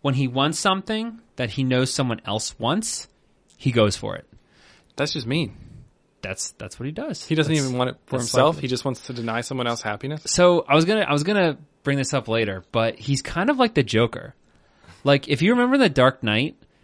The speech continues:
Speaker 1: when Alfred goes on the speech about how, um, he was in Burma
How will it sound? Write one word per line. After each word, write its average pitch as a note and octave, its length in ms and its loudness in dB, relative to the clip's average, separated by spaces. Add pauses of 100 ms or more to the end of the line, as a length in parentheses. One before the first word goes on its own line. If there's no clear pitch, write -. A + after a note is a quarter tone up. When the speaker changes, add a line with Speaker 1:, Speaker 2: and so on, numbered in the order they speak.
(180)
Speaker 1:
when A#2+ 460 0 (220)
Alfred A#2+ 340 0
goes B2+ 160 2
on B2 80 0
the A2+ 60 -2
speech A2+ 420 -2
about G#2+ 240 0
how, G#2 460 0
um, G2 640 -4 (640)
he - 140 0
was A2+ 160 2
in A2+ 100 0
Burma A2+ 520 0